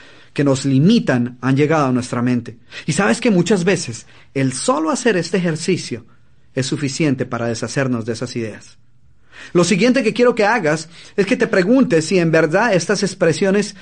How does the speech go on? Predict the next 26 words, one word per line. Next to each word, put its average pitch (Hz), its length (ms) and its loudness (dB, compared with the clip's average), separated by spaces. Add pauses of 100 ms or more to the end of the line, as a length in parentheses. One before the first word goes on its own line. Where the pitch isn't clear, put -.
(300)
que 156 140 0
son 208 340 2
parte 208 400 2
de 147 100 4
tu 143 140 0
diálogo 160 380 4
interno 170 380 0
son 180 200 0
ciertas 208 720 -2 (280)
o 135 100 0
simplemente 190 600 0
son 180 180 0
de 190 80 0
esas 185 240 -2
cosas 180 340 -2
que 160 80 -2
uno 160 240 2
dice 185 280 0
muchas 175 340 -2
veces 175 280 -2
sin 151 140 -2
saber 139 240 0
por 165 120 -2
qué 180 80 0
las 160 180 0
dice. 196 400 -4